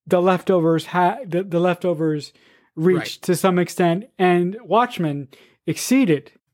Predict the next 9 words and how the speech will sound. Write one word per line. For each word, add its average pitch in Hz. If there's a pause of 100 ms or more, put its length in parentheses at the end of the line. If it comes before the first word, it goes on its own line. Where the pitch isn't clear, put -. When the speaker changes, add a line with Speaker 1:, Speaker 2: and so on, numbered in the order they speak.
(240)
Speaker 2:
If 160
you 160
enjoyed 160
this 160 (100)
two-minute 190
talk 160
about 156
Damon 160
Lindelof, 156